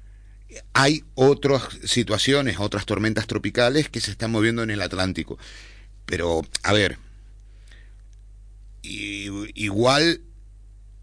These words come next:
no les han explicado que esto pasa cada año. Que no es que, mm, eh, Paulete o el otro es una cosa que, mm, apareció este año ahí, están rondando Madeira y Canarias,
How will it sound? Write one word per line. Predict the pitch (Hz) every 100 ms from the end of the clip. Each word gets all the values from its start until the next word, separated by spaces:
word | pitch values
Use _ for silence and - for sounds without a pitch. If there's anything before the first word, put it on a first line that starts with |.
| - - -
no | 113 123 139
les | 135 139 127 113
han | 120 127
explicado | - 120 120 127 139
que | 113
esto | 117 - 151
pasa | 135 135 156
cada | 160 131
año. | 156 82 - - - - - - - - - - - - - - - -
Que | 113
no | 120 156
es | 165 -
que, | 156 147 131 127 123 113 117
mm, | 120 110 107 107 104 95 -
eh, | 104 101 95 -
Paulete | 107 104 139 165 127
o | 117 113
el | 123
otro | 156 143 123 117
es | 120
una | 123 123
cosa | 135 139
que, | 120 120 120
mm, | 117 127 123 120 107
apareció | 117 113 110 131 139
este | 123 131
año | 135 127
ahí, | 123 131
están | 117 139 127
rondando | 123 123 127
Madeira | 110 110 120 107
y | 117
Canarias, | 110 117 92